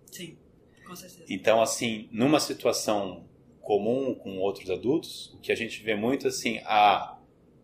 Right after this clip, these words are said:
Speaker 2: você bateu na outra criança, você foi violento, ou você foi quase violento,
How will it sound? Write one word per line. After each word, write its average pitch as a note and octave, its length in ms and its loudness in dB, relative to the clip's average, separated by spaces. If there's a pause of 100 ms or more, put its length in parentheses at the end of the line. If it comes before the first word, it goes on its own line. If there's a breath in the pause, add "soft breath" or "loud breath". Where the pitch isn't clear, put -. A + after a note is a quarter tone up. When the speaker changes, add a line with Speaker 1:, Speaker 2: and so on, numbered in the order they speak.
Speaker 2:
você G#2 720 2
bateu G2+ 460 0
na G2 80 -2
outra F#2+ 200 -6
criança, G#2+ 760 -4
você F#2 280 -10
foi F#2 160 -8
violento, G2 680 -2
ou F2+ 100 -8
você D#2+ 160 -12
foi F#2 160 -10
quase G#2+ 480 2
violento, G2 540 -6